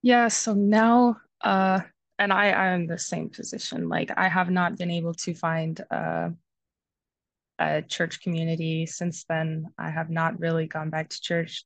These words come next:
Uh, when I do, the community of the church that we were in is a international organization, and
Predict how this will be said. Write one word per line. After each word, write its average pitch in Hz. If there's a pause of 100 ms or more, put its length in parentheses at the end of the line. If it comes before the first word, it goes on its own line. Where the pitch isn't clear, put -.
(160)
Uh, 160 (160)
when 165
I 156
do, 175
the 185
community 196
of 170
the 170
church 170
that 165
we 165
were 165
in 170
is 170
a - (360)
international 165
organization, 160
and 85